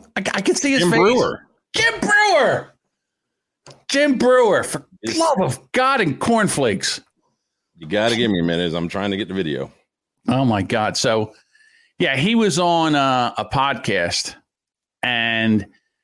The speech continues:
Speaker 1: you know, it's ba-, it's basically the news is just doing this. They're scaring the shit out of everybody.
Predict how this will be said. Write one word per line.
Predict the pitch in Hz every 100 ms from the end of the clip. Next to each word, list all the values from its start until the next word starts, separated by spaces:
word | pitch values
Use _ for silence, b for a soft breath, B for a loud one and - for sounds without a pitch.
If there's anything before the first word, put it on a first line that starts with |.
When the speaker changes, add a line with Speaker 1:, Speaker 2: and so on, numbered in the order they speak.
| _ _ -
Speaker 1:
you | 175
know, |
it's | 127 151 -
ba-, | 185
it's | 165 180
basically | - 208 226 147 123 123
the | 123 127
news | 151 190 120
is | 113
just | - 123 -
doing | 165 151
this. | -
They're | -
scaring | - - 131 160 160
the |
shit | 151 - 185
out | 196 196
of | 196
everybody. | 220 220 113 - - -